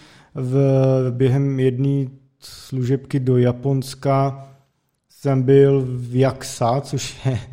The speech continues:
<laughs> japonská nasa, v podstatě Japan, Japan Space Agency, něco takového. A byl jsem v jejich, v Tokiu, v jejich jako labu, kde oni měli taky simulátory těchto věcí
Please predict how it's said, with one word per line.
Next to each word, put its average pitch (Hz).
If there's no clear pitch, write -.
<laughs> 156
japonská 139
nasa, 120
v -
podstatě 113
Japan, 120
Japan 127
Space -
Agency, 123
něco 113
takového. 110
A 139
byl 135
jsem 151
v 143
jejich, 143
v 123
Tokiu, 147
v 131
jejich 143
jako 147
labu, 127
kde 127
oni 143
měli 143
taky 143
simulátory 135
těchto 131
věcí 123